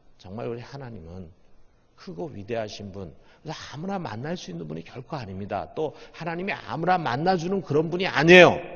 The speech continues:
는 모든 존재의 근원이 되시고 모든 만물의 주권자시고 만왕의 왕이고 만주의 주입니다. 여러분은 공부 잘하게 할 수도 있고 바보가 되기도 할 수 있어요. 그는 지혜와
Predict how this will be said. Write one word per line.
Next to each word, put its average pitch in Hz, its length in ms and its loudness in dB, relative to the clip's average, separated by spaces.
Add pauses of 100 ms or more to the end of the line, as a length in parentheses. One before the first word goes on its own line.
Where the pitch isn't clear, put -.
(560)
는 190 200 6
모든 233 680 12
존재의 214 520 6
근원이 202 420 4
되시고 151 420 2 (220)
모든 214 500 10
만물의 196 460 2
주권자시고 175 840 2 (240)
만왕의 240 540 8
왕이고 208 840 8
만주의 247 560 2
주입니다. 240 520 6 (280)
여러분은 247 380 10
공부 226 320 6
잘하게 254 440 10
할 233 120 12
수도 254 240 6
있고 - 560 10
바보가 226 480 10
되기도 226 300 4
할 208 100 6
수 208 140 -6
있어요. 135 360 -4 (1500)
그는 151 320 -10 (600)
지혜와 98 800 -8